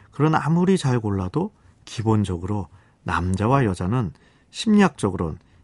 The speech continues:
개와 고양이보다 먼 사이기에 갈등이 존재할 수밖에 없죠. 남자는 "당신이 최고야." 이걸 느낄 때 위로를 받는 반면 여성은 "당신을 진심으로 이해해." 이 말에 힐링을 얻습니다.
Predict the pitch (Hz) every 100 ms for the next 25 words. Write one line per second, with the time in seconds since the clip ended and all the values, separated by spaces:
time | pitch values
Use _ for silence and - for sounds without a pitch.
0 | - - 95 95 123 139 127 127 127 110
1 | 107 135 87 _ _ 107 107 135 147 143
2 | 127 117 117 151 104 - - - - 104
3 | 143 165 - 131 127 123 - 110 - 110
4 | - - 85 76 _ _ _ _ _ -
5 | 98 98 107 104 131 175 _ _ - -
6 | 110 143 151 143 - 185 180 92 - _
7 | _ _ - 156 175 175 175 - 110 127
8 | 101 101 101 98 95 90 90 82 85 123
9 | 95 - _ _ _ - 92 95 101 156
10 | - _ _ - - 90 - 151 165 143
11 | 139 151 147 147 120 143 143 156 87 -
12 | _ _ _ 123 101 92 113 160 _ _
13 | - 113 95 90 110 85 - - 90 78
14 | 73